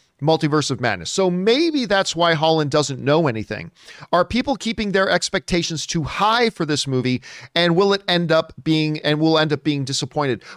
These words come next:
Well, listen, high expectations and risking getting disappointed, that's a reality with every movie.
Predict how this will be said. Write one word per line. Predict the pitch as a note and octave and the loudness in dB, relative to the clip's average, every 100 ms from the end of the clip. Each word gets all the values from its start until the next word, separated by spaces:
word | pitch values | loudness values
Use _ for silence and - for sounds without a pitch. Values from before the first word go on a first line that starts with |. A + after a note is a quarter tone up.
| - | -2
Well, | B3 | 2
listen, | D4+ C4+ F#3+ _ _ | 2 0 -4 _ _
high | - C#4+ D#4+ | -4 0 0
expectations | D4+ - A3+ G#3 - F#3 F#3+ A3+ A#3+ - - _ _ _ _ - | 0 -2 -4 -4 -2 -2 -2 -6 -8 -10 -12 _ _ _ _ -2
and | F#3+ F3+ | 0 2
risking | F#3 G#3+ - G3+ | 2 0 -2 -2
getting | F#3+ F#3 F3 | 0 0 -2
disappointed, | F3 F3 - F3 F#3 F3+ | -4 -6 -2 0 0 0
that's | A#3 - | -2 -2
a | D4 | -6
reality | C#4 A3 G3 F#3 | -2 2 2 0
with | F3 D#3+ | -2 -2
every | D3+ C#3 C3+ | 0 0 0
movie. | A2 F#2+ - | -4 -8 -12